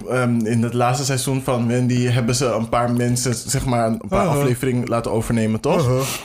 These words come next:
Speaker 1: Ehm, en blijkbaar reageerde i-, iedereen het best op haar. Dus het is hoogstwaarschijnlijk dat ze haar het tijdslot van Wendy gaan geven.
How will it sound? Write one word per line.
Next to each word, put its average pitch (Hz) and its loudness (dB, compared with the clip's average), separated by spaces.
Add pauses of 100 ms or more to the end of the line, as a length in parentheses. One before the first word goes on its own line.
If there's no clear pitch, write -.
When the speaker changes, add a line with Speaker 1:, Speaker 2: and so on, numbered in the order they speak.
(180)
Speaker 1:
Ehm, 117 0
en 123 0
blijkbaar 120 0
reageerde 113 -2 (1000)
i-, 120 2
iedereen 117 0
het 107 -2
best 113 0
op 117 -2
haar. 113 0 (340)
Dus 135 2
het 135 -4
is 127 -4
hoogstwaarschijnlijk 113 0
dat 110 -2
ze 120 -2
haar 107 0 (380)
het 110 -2
tijdslot 104 0
van 107 0
Wendy 107 2
gaan 101 -2
geven. 101 0